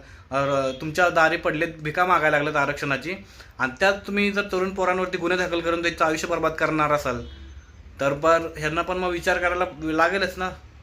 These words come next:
माझं असं नाही म्हणणं की कुठल्याही सरकारला, मनोज जरांगे पाटीलांनी खूप चांगली गोष्ट सांगितली अशोक चव्हाण, अ, पत्रकारांनी विचारले की अशोक चव्हाण भाजपच्या जागा काही धोक्यात आहेत, बीड झाला, जालना झाला किंवा इतर नांदेडची जागा वगैरे असे,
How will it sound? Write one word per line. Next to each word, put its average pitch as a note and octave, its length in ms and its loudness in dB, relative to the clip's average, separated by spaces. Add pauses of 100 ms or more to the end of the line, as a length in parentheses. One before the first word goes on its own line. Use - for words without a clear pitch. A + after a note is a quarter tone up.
(280)
माझं D3+ 200 0
असं F#3 160 2
नाही G3+ 120 0
म्हणणं F#3+ 180 0
की F#3+ 100 -8
कुठल्याही F3+ 340 0
सरकारला, D#3+ 340 2
मनोज D3 200 -2
जरांगे E3+ 240 0
पाटीलांनी F3+ 460 0
खूप G3 180 -8
चांगली G3+ 240 -2
गोष्ट G3+ 180 -2
सांगितली E3+ 360 -2 (1200)
अशोक C3+ 240 -2
चव्हाण, F3 380 0
अ, E3 300 2 (300)
पत्रकारांनी E3+ 440 0
विचारले F3+ 300 0
की F3 60 0
अशोक E3+ 240 0
चव्हाण F3+ 320 0 (320)
भाजपच्या E3+ 460 0
जागा E3+ 260 4
काही E3+ 220 0
धोक्यात E3 340 0
आहेत, C#3+ 220 2 (440)
बीड C#3+ 280 -2
झाला, C#3 280 0
जालना C#3 300 0
झाला C3+ 280 0
किंवा C3+ 220 -2
इतर C#3 220 -2
नांदेडची C#3 440 -2
जागा C3 260 2
वगैरे C3 200 0
असे, C3 260 -6